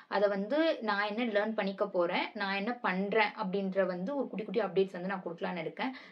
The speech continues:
So, நீங்க வேணும்னா அந்த சேனலை வந்து subscribe பண்ணிட்டு அதுல வந்து நீங்க பார்க்கலாம். Uh, what else? Yeah, that's it. Maybe இந்த video வந்து உங்களுக்கு கொஞ்சம் டிலேவா தான் வரும்.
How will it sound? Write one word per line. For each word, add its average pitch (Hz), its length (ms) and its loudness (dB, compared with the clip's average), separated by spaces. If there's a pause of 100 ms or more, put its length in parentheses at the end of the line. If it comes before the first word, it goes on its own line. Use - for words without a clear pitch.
(140)
So, 226 160 4
நீங்க 220 180 0 (140)
வேணும்னா 220 340 0
அந்த 185 160 -4
சேனலை 185 320 -2
வந்து 190 240 -2
subscribe - 400 -4
பண்ணிட்டு 170 300 -4
அதுல 170 180 -4
வந்து 175 220 -6
நீங்க 165 140 -4 (180)
பார்க்கலாம். 185 440 0 (320)
Uh, 180 300 4 (160)
what 185 240 4
else? 175 160 -2 (120)
Yeah, 170 120 2 (340)
that's 196 280 2
it. 233 80 -6 (260)
Maybe 208 220 2
இந்த 214 200 2
video 220 220 6 (120)
வந்து - 0 - (200)
உங்களுக்கு 190 320 -2 (160)
கொஞ்சம் 254 380 4
டிலேவா 202 300 4 (100)
தான் 202 180 2
வரும். 170 280 4